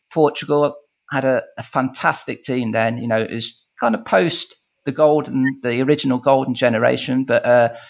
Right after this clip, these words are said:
you know, Figo and Rui Costa, they were still there, just coming towards the end of their careers. And then that team itself was, uh, you know, really exciting team. Had, uh,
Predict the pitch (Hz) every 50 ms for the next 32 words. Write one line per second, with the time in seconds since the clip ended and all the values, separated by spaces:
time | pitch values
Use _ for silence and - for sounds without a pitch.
0 | _ _ - 120 117 - - - 151 147 143 139 139 135 135 131 139 135 135 -
1 | 147 147 143 - - 147 139 135 131 - - - 135 131 127 131 131 135 143 147
2 | 143 135 - _ _ - 127 - - - - _ - - 127 127 127 - - 131
3 | 131 127 - 135 127 127 131 127 127 127 127 131 131 - 139 123 127 131 135 131
4 | 135 127 - 113 113 107 117 123 127 - _ - - _ _ _ _ - 143 135
5 | - - - 165 135 127 120 117 - - - 143 135 120 117 120 - 113 113 117
6 | 104 104 - - 113 113 110 110 104 - - _ - 127 117 110 107 107 - -
7 | - _ _ 143 147 135 147 135 113 113 113 - - - 123 117 117 - - 101
8 | - - - 127 113 113 104 104 110 104 107 - 120 110 107 117